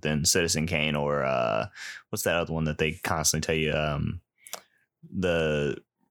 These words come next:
the Magnolias, whatever, the, you know, the, whatever the, That'll Do or whatever.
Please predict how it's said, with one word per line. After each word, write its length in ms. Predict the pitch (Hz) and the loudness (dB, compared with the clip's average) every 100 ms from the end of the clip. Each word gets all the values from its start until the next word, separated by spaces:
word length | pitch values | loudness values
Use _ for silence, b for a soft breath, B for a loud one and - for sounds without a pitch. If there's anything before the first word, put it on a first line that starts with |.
| _ | _
the 120 | - 55 | -6 -2
Magnolias, 1000 | 76 82 64 101 98 87 87 87 87 85 | 0 0 0 0 2 2 2 2 0 0
whatever, 300 | 92 87 87 | 2 2 0
the, 140 | 98 | 0
you 120 | 85 127 | 0 0
know, 120 | 92 | 2
the, 80 | 90 | 0
whatever 300 | 101 104 95 | 2 0 2
the, 440 | 85 80 78 58 62 | 2 2 0 -2 -2
That'll 320 | 92 92 87 | 0 0 0
Do 340 | 82 87 82 | 0 0 2
or 100 | 78 | 0
whatever. 440 | 76 78 73 69 | 0 0 0 -4